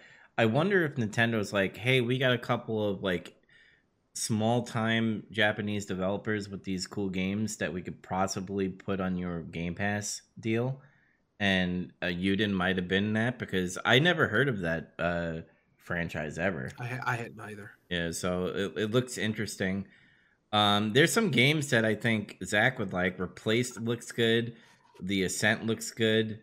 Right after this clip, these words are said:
Speaker 1: Um, The Ascent, uh, ha-, has, like, a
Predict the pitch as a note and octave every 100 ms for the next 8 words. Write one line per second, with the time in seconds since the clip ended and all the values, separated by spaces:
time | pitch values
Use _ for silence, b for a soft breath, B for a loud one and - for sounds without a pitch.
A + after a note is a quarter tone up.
0 | _ G2 F#2+ F#2 F#2 F#2 F2+ F2 F2 -
1 | _ _ _ _ _ _ _ G2+ G#2 F#2
2 | A#2+ A#2+ - - G#2 G2 G2 F#2+ F#2 F#2
3 | - - - _ F#2+ G#2 F#2+ G2 - F2+
4 | F2+ F2 F2 E2